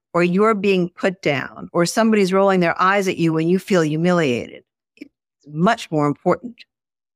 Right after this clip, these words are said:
to the health and well-being of that relationship and your health and well-being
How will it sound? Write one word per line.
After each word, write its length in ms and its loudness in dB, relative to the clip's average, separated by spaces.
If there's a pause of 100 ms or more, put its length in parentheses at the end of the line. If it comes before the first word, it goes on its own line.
(160)
to 240 0
the 100 0
health 400 -2
and 120 -20
well-being 500 2
of 100 -2
that 200 -2
relationship 640 -2
and 160 0
your 160 4
health 320 -4
and 100 -12
well-being 520 -16